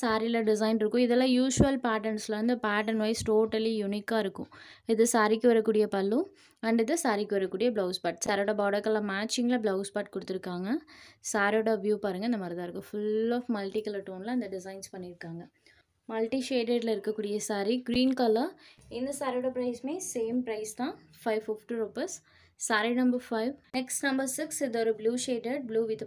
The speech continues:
pattern பாருங்க, சூப்பரா இருக்கும். மல்டி ஷேடட்ல யூனிக்கான பேட்டர்ன்ல கொடுத்துருக்காங்க. சாரி நம்பர் சிக்ஸ், ப்ளூ ஷேடட். நம்பர் செவன்லேருந்து சாஃப்ட் and ஸ்மூத்தான பியூர் லினன் காட்டன்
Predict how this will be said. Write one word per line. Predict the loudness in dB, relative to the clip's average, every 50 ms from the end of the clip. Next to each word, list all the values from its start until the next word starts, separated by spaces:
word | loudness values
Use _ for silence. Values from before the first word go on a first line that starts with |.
| -8
pattern | -6 -6 -6 -6 -8 -10 -10 -10
பாருங்க, | -10 -10 -10 -10 -10 -8 -8 -8 -8 -8
சூப்பரா | -12 -14 -12 -10 -10 -8 -8 -6 -8
இருக்கும். | -8 -8 -10 -10 -10 -8 -8
மல்டி | -8 -6 -6 -6 -4 -2
ஷேடட்ல | -2 -2 -2 -2 -2 -2 -4 -4 -6 -8 -12 -20 -20 -20 -20 -16 -6 0 2
யூனிக்கான | 2 4 4 2 2 0 0 0 2 2 2 0 -2
பேட்டர்ன்ல | -4 -4 -4 -8 -10 -8 -8 -8 -8 -8
கொடுத்துருக்காங்க. | -10 -8 -8 -8 -8 -6 -6 -6 -4 -2 -2 -2 -2 -2 -4 -4 0
சாரி | 2 4 4 4 4 4 4
நம்பர் | 4 4 4 2 2 0 -2 -6 -18 _ _ _ _ -20 -20 _ -20 -20 -20 _ -14 -8 -6 -2
சிக்ஸ், | -2 -2 0 0 -2 -4 -4 -6 -8 -4 2 4
ப்ளூ | 4 4 4 2 2
ஷேடட். | 2 2 2 0 -2 -2 -2 -4 -6 -12 -20 -20 _ _ _ _ _ _ _ _ _ -6 -4
நம்பர் | -2 -2 -2 -4
செவன்லேருந்து | -2 -2 -2 -2 -2 -2 -2 -2 -2 -2 -4 -4 -4 -4
சாஃப்ட் | -2 -2 -2 -2 -4 -4
and | -6 -6 -6
ஸ்மூத்தான | -8 -10 -8 -6 -6 -4 -4 -4 -4 -4 -6 -6 -4
பியூர் | -4 -4 -4 -4 -4 -2
லினன் | -2 0 0 0 0 -2
காட்டன் | -4 -4 -4 -4 -4